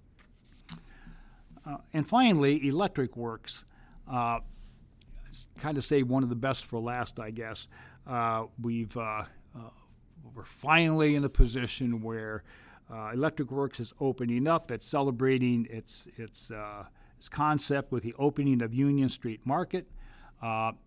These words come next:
that was, I think that opened up on November the twenty-second. I hope many of you have already been able to stop in there and see what,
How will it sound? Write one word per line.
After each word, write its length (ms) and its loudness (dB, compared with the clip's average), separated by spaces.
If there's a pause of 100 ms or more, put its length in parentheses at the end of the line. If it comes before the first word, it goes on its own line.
(440)
that 200 -6
was, 400 -6
I 100 -2
think 200 -8
that 120 -6
opened 320 -2
up 180 -6
on 180 -2
November 380 -2
the 80 -4
twenty-second. 1160 -2
I 60 -6
hope 300 -8
many 240 0
of 100 -2
you 140 2
have 120 -2
already 400 -2
been 220 -2
able 220 -4
to 80 -8
stop 400 -8
in 120 -2
there 160 -2
and 120 -6
see 240 -4
what, 220 -8